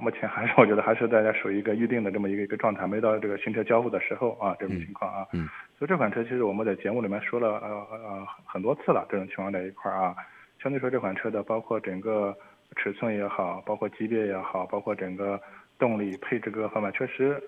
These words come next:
Speaker 1: 整体还非常不错的一款车啊。你包括你要选它的顶配车型呢，我觉得这个配置确实真，真的非常丰富啊。我觉得这个，如果这个配置的话，有些合资品牌，我觉得可能价格至少我觉得应该是在三十万左右的，可能有这样的一个配置，是吧？这种情况啊。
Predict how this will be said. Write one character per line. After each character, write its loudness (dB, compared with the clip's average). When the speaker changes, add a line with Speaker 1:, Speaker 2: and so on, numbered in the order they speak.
Speaker 1:
整 -4
体 -6
还 0
非 -4
常 0
不 -2
错 -2
的 0
一 0
款 -4
车 -2
啊。 0
你 -8
包 4
括 2
你 -4
要 0
选 -2
它 -4
的 0
顶 -4
配 -4
车 -6
型 -6
呢， -2
我 -2
觉 -6
得 -4
这 -2
个 -6
配 -6
置 -4
确 -6
实 -2
真， -4
真 -2
的 -4
非 -4
常 -2
丰 -2
富 -2
啊。 0
我 -8
觉 -4
得 0
这 -4
个， -4
如 2
果 4
这 4
个 2
配 -2
置 0
的 -2
话， 0
有 -4
些 0
合 2
资 2
品 -4
牌， -2
我 -2
觉 -2
得 -4
可 -6
能 -4
价 0
格 0
至 -6
少 0
我 -2
觉 -4
得 -4
应 -6
该 -6
是 -14
在 -2
三 0
十 -2
万 4
左 -4
右 2
的， 0
可 -8
能 -4
有 -6
这 -6
样 -2
的 -6
一 -8
个 -10
配 -2
置， -10
是 -6
吧？ -2
这 -6
种 -8
情 -10
况 -2
啊。 -4